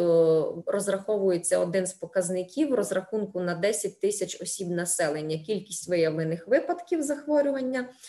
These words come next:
в розрахунку на десять тисяч осіб населення. Е, про сантиміле в розрахунку на, м, сто тисяч. Е, що може рахуватися? Тобто тут геть уже специфічна сфера, це, наприклад, кримінальна статистика.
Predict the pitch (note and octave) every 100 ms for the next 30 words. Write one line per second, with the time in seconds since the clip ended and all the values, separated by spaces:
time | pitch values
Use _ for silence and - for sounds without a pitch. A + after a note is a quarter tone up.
0 | - - - F#3+ G3 G3+ G3 A3 G#3 F3+
1 | F3+ E3+ F3+ F#3 E3+ A#3+ C4 C4+ B3+ F3
2 | - F#3+ F3+ F3 - B2+ B2+ C3+ C3+ -
3 | _ _ _ - - - F3 E3+ D#3+ D#3+
4 | B3+ C4 - C4+ - C4+ F#3 E3+ D3+ C#3
5 | - F3+ F#3 G3 F#3+ B3+ B3 B3 A#3 A#3
6 | G#3 G3+ G3+ - F#3 F3+ E3+ F3 - -
7 | B3+ A#3+ A#3+ E3 D#3+ - - - - -
8 | - - F3 E3+ - C4+ B3 A3 G3 F#3
9 | F#3 F#3+ F3 D3+ D#3+ D#3+ - - - F3+
10 | F3 G#3+ F#3 G3+ F3+ F3 F3+ - - -
11 | F#3+ F#3+ - F#3 F#3 - C4+ D4+ C#4+ C#4+
12 | G3 F3+ - F#3 F3 E3 - G#3 F#3+ F#3+
13 | D#3+ D3+ D#3+ - - C4 G4 - D4 C#4